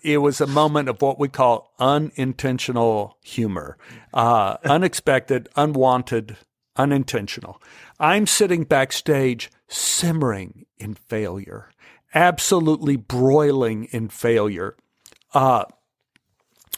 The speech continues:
I guess after that week, everyone was trying to cheer me up. The next weekend, like a Monday or Tuesday, I get a phone call from Fran Bascom's office. She said she'd like me to come in. She thinks she has a, a job for me.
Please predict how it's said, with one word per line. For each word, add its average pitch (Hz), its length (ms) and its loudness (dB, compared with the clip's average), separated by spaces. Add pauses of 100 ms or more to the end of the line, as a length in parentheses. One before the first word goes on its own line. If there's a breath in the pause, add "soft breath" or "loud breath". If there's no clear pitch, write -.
(580 loud breath)
I 135 120 0
guess 139 420 -2 (240)
after 147 320 -2
that 135 280 0
week, 131 280 -2
everyone 160 380 2
was 123 120 -2
trying 123 240 0
to 104 80 -6
cheer 117 260 -2
me 104 180 -4
up. 95 200 -6 (300)
The 127 80 0
next 151 340 0
weekend, 127 460 0
like 107 260 -2
a 110 100 -4 (260)
Monday 127 280 2
or 113 100 2
Tuesday, 104 500 -4
I 120 100 2
get 123 160 2
a 110 40 -2
phone 113 240 0
call 104 200 0
from 95 220 -8
Fran 110 380 -2
Bascom's 95 600 -4
office. - 540 -4 (480 soft breath)
She - 180 0
said 120 260 0
she'd 113 200 -2
like 117 240 0
me 113 120 0
to 107 80 -4
come 104 280 -2
in. 95 260 -2 (200 soft breath)
She - 180 -2
thinks 117 260 -2
she 113 180 -2
has 104 420 0 (100)
a, 104 160 0 (100)
a 107 60 -4
job 98 340 -2
for - 120 -10
me. 98 240 -12